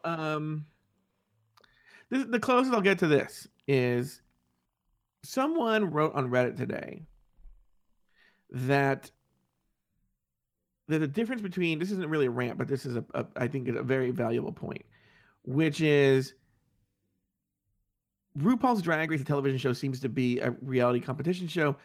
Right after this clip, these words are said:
but All Stars seems to be closer to Survivor, and it's really about, more about strategy than straight up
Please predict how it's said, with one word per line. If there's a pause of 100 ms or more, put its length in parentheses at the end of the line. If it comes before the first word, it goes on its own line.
(140)
but
All
Stars
seems
to
be
closer
to
Survivor,
and
it's
really
about,
more
about
strategy
than
straight
up